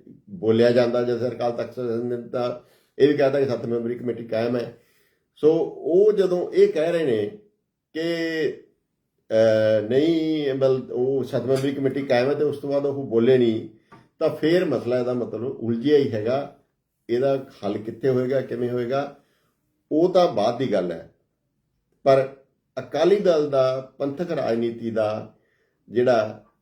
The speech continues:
ਉਹ, ਉਹ ਤੇ ਸੰਸਥਾਵਾਂ ਜਿਹੜੀਆਂ ਹੈਗੀਆਂ ਨੇ ਉਹਦਾ, ਉਹਦਾ ਨੁਕਸਾਨ ਤਾਂ ਹੋ ਹੀ ਰਿਹਾ ਹੈ।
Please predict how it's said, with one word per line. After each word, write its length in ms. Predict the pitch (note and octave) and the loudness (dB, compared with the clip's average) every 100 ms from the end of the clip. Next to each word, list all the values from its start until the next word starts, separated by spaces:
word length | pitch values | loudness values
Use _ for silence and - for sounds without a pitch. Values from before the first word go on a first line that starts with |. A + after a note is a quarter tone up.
| B2 | -4
ਉਹ, 460 | B2+ C3 - - _ _ - | 0 0 -2 -8 _ _ -12
ਉਹ 220 | - - A2+ G#2 - | -10 -8 -8 -6 -2
ਤੇ 120 | B2+ | -2
ਸੰਸਥਾਵਾਂ 640 | A#2+ A#2+ - - A#2 B2 C3 | 0 -2 -4 0 2 4 4
ਜਿਹੜੀਆਂ 300 | C#3 D3 C3 | 4 2 -2
ਹੈਗੀਆਂ 300 | G#2 G#2 G#2 | -2 -4 -4
ਨੇ 60 | |
ਉਹਦਾ, 460 | G#2 A#2+ B2+ A#2+ - | -4 -2 -2 -4 -8
ਉਹਦਾ 260 | C3 F#3+ F3 | -6 -2 -2
ਨੁਕਸਾਨ 440 | B2+ - G2+ G2+ | -2 -6 -6 -6
ਤਾਂ 140 | G2+ G2+ | -8 -8
ਹੋ 200 | F#2 G#2 | -4 -2
ਹੀ 80 | |
ਰਿਹਾ 200 | A#2+ B2+ | 2 0
ਹੈ। 200 | D3 - | 0 -6